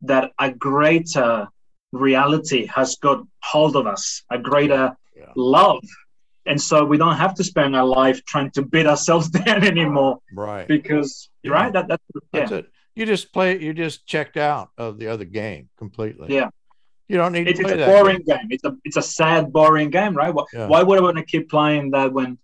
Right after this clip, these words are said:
Speaker 1: I get to, if I can use this language, play with the Trinity, with the life of the world, with that?
Speaker 2: Yeah.
Speaker 1: I mean, when, when I hear that, you know, when just hearing you talk, and I mean, that,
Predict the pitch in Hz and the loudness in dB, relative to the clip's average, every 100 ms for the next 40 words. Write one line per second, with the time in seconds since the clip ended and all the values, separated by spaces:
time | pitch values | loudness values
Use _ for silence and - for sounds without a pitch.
0 | _ _ - 151 147 151 151 143 131 127 | _ _ -4 -2 0 -2 0 -2 -2 -2
1 | - 131 135 139 131 120 - 135 127 113 | -10 -8 -6 -4 -6 -8 -6 -4 -4 -8
2 | _ _ - 165 151 147 135 139 131 - | _ _ -6 2 2 4 2 0 -4 -12
3 | _ _ _ _ - 139 - 160 147 135 | _ _ _ _ -10 -10 -4 -2 -2 -2
4 | - 123 120 127 127 139 139 135 139 - | -6 -6 -6 -4 0 2 0 -2 -4 -4
5 | - 127 131 135 127 120 120 117 _ _ | -6 -4 0 0 0 -2 -6 -10 _ _
6 | _ _ _ - 135 131 - - _ _ | _ _ _ -2 0 0 -6 -20 _ _
7 | _ _ _ _ _ _ 82 85 73 170 | _ _ _ _ _ _ -12 -8 -2 0
8 | 190 165 - - 170 170 156 170 185 175 | 0 -2 -8 -4 -4 0 -2 0 0 2
9 | 180 165 147 151 143 139 131 _ - 151 | 2 0 -4 -4 -2 -4 -8 _ -16 -14
10 | - 151 147 143 135 - 139 139 135 120 | -4 0 0 -2 -6 -2 0 0 -4 -14
11 | 120 _ _ _ _ - 147 139 139 190 | -16 _ _ _ _ -4 -2 0 2 2
12 | 196 | 2